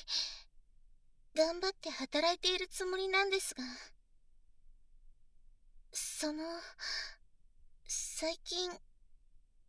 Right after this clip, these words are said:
胸が大きくなってきました。このメイド服だと、その、乳首が擦れて、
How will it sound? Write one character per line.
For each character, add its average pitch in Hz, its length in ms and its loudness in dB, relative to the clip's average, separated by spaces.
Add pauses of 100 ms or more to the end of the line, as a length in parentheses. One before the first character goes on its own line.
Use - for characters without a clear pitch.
(100)
胸 320 360 2
が 381 180 0
大 349 220 2
き - 160 -2
く 381 100 -2
な 320 120 0
っ - 20 -4
て - 160 -4
き 277 100 -4
ま 262 160 0
し - 140 -2
た。 262 80 -6 (2250)
こ 285 140 6
の 320 160 0
メ 339 200 -2
イ 349 40 -6
ド 392 140 4
服 - 180 -2
だ 320 100 6
と、 - 160 -8 (960)
そ - 380 0
の、 330 100 -4 (2000)
乳 - 160 8
首 339 260 0
が 269 140 -6
擦 311 320 -4
れ 311 100 0
て、 - 140 -12